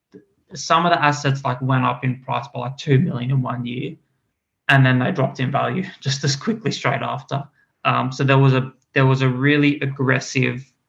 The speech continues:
spike in prices kind of towards that back end of covid. Uh, and then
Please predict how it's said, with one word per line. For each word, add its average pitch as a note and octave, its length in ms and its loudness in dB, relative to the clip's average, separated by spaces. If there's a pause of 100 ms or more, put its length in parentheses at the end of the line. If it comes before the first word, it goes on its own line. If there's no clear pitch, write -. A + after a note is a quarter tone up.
(360)
spike D#3+ 680 -2
in C3+ 180 4
prices B2+ 480 0
kind B2+ 240 -2
of B2+ 40 -8
towards B2+ 300 -2
that - 240 -6
back - 240 -4
end B2+ 160 -4
of C3+ 120 -6
covid. E3+ 560 -4 (800)
Uh, C3 300 2
and C3 320 4
then C3 260 2